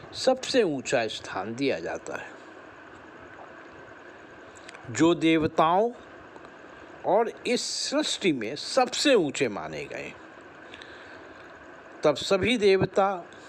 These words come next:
भगवान शिव के इस निर्णय से सहमत हो गए।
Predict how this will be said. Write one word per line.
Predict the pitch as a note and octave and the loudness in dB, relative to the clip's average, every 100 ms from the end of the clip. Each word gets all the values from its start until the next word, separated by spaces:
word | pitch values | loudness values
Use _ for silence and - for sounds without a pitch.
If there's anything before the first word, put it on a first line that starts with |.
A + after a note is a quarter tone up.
| - - - F#2+ | -20 -20 -16 -4
भगवान | B2 C3+ C#3+ C#3+ | -2 0 0 0
शिव | - - A#2+ - | -4 -6 -4 -2
के | A2 | -4
इस | - | -4
निर्णय | G#2 G#2 G#2 G2 | -6 -6 -6 -6
से | - | -8
सहमत | - - G2+ C#3 D#3 | -8 -6 -4 -2 0
हो | D#3 D#3 | 0 0
गए। | E3 E3+ | 0 -4